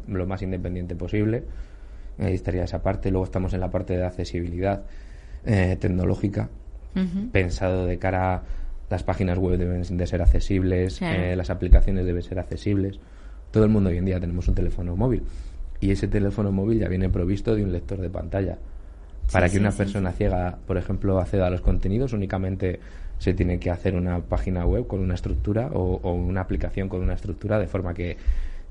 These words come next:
Speaker 1: simplemente con, eh, ese lector de pantalla que ya todos tenemos en nuestro teléfono móvil, solo
Speaker 2: Sí.
Speaker 1: con activarlo, una persona ciega puede acceder a todos los contenidos,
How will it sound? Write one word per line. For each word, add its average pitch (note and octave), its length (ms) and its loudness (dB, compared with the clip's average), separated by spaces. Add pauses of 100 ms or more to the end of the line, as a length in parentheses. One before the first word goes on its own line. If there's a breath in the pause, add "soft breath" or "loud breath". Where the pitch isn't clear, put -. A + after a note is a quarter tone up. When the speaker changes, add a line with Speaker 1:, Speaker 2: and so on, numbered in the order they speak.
(140)
Speaker 1:
simplemente F2+ 640 0
con, F2 440 0 (140)
eh, F2 440 -2
ese G2 380 0
lector F#2+ 260 0
de G2+ 80 2
pantalla F#2+ 420 0
que F2 100 -2
ya G2+ 180 0
todos F#2+ 280 -2
tenemos F2+ 320 -2
en F#2+ 60 -4
nuestro F2+ 240 -2
teléfono F2+ 360 -4
móvil, A2 340 -2
solo G2 240 2
Speaker 2:
Sí. - 40 2
Speaker 1:
con G2 140 2
activarlo, G2 420 -2
una A2 140 0
persona F#2+ 300 -4
ciega F2+ 340 -4 (500 loud breath)
puede A2 160 8
acceder G#2+ 220 6
a G2+ 80 6
todos A2 200 6
los G#2 140 4
contenidos, A2 640 2